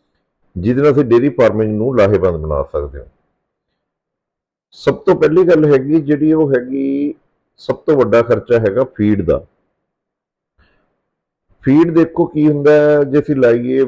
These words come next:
ਫੀਡ, ਚਾਰਾ, ਤੂੜੀ ਜਿਹੜਾ ਹੈ, ਸਾਡੇ ਫਾਰਮ ਦਾ ਜਿਹੜਾ ਦੋ ਤਿਹਾਈ ਖਰਚਾ, ਸੱਤਰ ਪਝੰਤਰ percent ਖਰਚਾ ਜਿਹੜਾ ਹੁੰਦਾ ਹੈ,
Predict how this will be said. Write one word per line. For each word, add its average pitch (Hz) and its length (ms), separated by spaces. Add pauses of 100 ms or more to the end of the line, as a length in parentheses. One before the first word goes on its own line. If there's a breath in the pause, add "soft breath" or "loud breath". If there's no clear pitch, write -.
ਫੀਡ, 127 420 (260)
ਚਾਰਾ, 113 440
ਤੂੜੀ 107 460
ਜਿਹੜਾ 107 220
ਹੈ, 87 380 (1300)
ਸਾਡੇ 127 300
ਫਾਰਮ 131 380
ਦਾ 135 100
ਜਿਹੜਾ 143 200
ਦੋ 120 240
ਤਿਹਾਈ 143 240
ਖਰਚਾ, 104 400
ਸੱਤਰ 127 340
ਪਝੰਤਰ 127 320
percent 107 280
ਖਰਚਾ 104 360
ਜਿਹੜਾ 110 200
ਹੁੰਦਾ 95 300
ਹੈ, 107 220